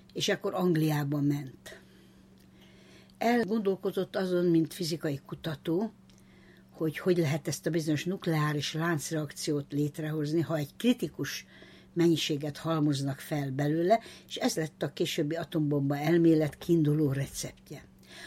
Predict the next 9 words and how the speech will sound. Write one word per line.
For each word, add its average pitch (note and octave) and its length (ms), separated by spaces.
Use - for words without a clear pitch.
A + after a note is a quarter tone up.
Ezerkilencszázharmincnyolcban E3+ 1400
az C#3+ 80
usa-ba D#3 420
megy, D3 200
és - 240
ott - 240
is - 160
marad. D#3 420
Harminckilencben F3 1160